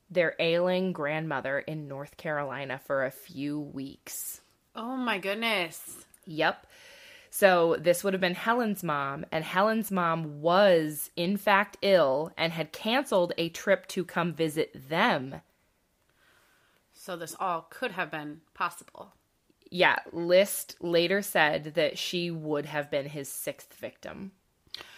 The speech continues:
Speaker 1: Like,
Speaker 2: If
Speaker 1: if
Speaker 2: she
Speaker 1: she
Speaker 2: had
Speaker 1: would have
Speaker 2: been
Speaker 1: been
Speaker 2: there.
Speaker 1: there, he would have killed her too. Yep.
Speaker 2: Oh.
Speaker 1: He also stopped milk deliveries, mail deliveries, and newspaper deliveries.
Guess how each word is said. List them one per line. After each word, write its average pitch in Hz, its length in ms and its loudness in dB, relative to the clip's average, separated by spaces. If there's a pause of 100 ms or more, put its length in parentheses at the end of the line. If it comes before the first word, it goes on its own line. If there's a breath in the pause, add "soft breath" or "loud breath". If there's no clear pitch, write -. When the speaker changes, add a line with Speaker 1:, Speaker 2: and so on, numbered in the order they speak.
(140)
Speaker 1:
Like, 180 160 4
Speaker 2:
If 190 60 0
Speaker 1:
if 165 60 -2
Speaker 2:
she 247 80 0
Speaker 1:
she 247 60 4
Speaker 2:
had 226 120 6
Speaker 1:
would 180 80 6
have 185 100 6
Speaker 2:
been 190 60 -4
Speaker 1:
been 185 180 6
Speaker 2:
there. - 20 2
Speaker 1:
there, 151 440 0
he - 120 -8
would 156 140 -2
have 147 80 -10
killed 147 220 -6
her 156 120 -4
too. - 300 -10 (160)
Yep. 175 240 -6 (880 soft breath)
Speaker 2:
Oh. 247 80 -14
Speaker 1:
He 220 160 0
also 185 380 2
stopped - 760 2
milk 165 340 -2
deliveries, 190 800 -4 (180)
mail 156 380 -2
deliveries, 196 840 0
and 180 200 -2
newspaper 127 500 -8
deliveries. - 880 -10